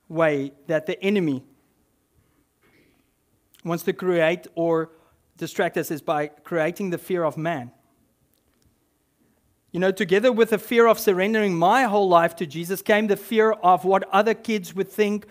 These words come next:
what my fellow friends would do, losing them. It is the same thing that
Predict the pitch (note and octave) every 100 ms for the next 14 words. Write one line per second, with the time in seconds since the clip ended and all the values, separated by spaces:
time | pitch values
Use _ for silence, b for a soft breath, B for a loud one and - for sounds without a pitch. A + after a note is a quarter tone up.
0 | B B F3+ G3 G#3+ G3 F#3+ G#3+ G3+ -
1 | G#3+ G#3+ G3 G#3 E3+ F3+ G3 G3+ G3+ B
2 | B E3+ F#3+ A3 G3 G#3 G3 F#3+ G3+ G#3
3 | G3+ _ _ _ _ _ _ _ _ _
4 | _ _ _ _ _ _ _ _ _ _
5 | _ _ _ _ _ _ _ _ _ _
6 | _ _ _ F#3 G3+ G#3 G3 A#3+ A#3+ A#3
7 | B3 A#3 G#3 G3 -